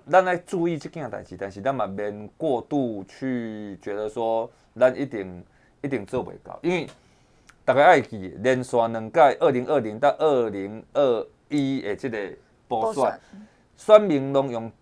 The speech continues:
Speaker 1: 这个选票，甲咱讲，咱要支持新的政治，新的政治人物。
Speaker 2: 咱要支持白色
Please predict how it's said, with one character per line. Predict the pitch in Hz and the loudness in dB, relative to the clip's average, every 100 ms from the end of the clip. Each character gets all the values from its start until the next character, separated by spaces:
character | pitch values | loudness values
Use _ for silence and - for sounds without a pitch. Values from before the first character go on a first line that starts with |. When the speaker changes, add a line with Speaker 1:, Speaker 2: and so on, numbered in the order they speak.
| _ _ _ _ _ _ _ | _ _ _ _ _ _ _
Speaker 1:
这 | - 175 | -2 0
个 | 139 | 0
选 | - 170 | 0 -2
票， | 160 110 | 0 -2
甲 | 107 | 2
咱 | 123 143 | 2 2
讲， | 117 113 110 - 131 | 0 0 -2 -4 4
咱 | 147 143 139 | 6 4 -2
要 | 139 | -2
支 | 131 - 107 | -2 -12 -14
持 | 95 92 | -12 -12
新 | 92 - 135 127 | -12 -10 -6 -6
的 | 104 | -6
政 | - 131 107 | -6 -8 -8
治， | - 101 98 - _ | -12 -14 -14 -20 _
新 | - 156 151 | -12 -6 -4
的 | 127 | -6
政 | 98 143 120 | -8 -10 -8
治 | 104 | -10
人 | 95 98 | -10 -2
物。 | |
Speaker 2:
咱 | - 370 | 2 2
要 | 403 | 2
支 | - 330 | 0 -2
持 | 277 277 | 0 4
白 | 262 247 | 6 6
色 | - | 6